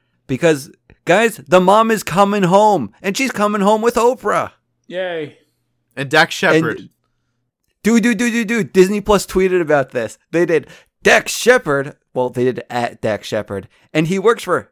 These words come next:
Speaker 1: at Oprah? What a reveal! Hashtag cheaper by the dozen." <laughs>
Speaker 2: Great.
Speaker 1: Uh, he did not interact with the tweet.
Speaker 2: No.
Speaker 1: Nor did Oprah.
Speaker 2: No.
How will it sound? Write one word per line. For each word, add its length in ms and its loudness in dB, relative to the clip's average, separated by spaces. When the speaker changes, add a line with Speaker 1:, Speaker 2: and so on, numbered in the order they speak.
Speaker 1:
at 280 0
Oprah? 440 0
What 300 2
a 60 -2
reveal! 680 0
Hashtag 400 -4
cheaper 200 -8
by 160 2
the 100 -4
dozen." 400 -4
<laughs> 80 -10
Speaker 2:
Great. 180 -10
Speaker 1:
Uh, 220 2
he 220 -2
did 180 0
not 220 4
interact 440 0
with 220 -4
the 80 -4
tweet. 480 -4
Speaker 2:
No. 380 -18
Speaker 1:
Nor 220 2
did 180 -2
Oprah. 560 -2
Speaker 2:
No. 560 -12